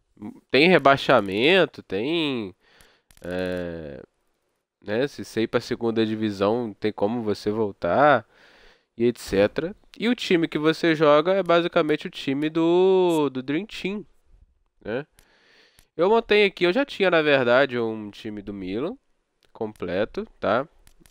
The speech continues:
É, com cartas normais, logicamente.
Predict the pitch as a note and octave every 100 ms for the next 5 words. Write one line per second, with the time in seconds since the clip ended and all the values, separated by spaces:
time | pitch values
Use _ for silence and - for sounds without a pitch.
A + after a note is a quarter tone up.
0 | _ _ _ G2+ G#2+ G#2 G2+ G2+ F#2 G2+
1 | F#2 - F#2 F2+ E2 G2 A#2+ F2+ - -
2 | E2+ - - -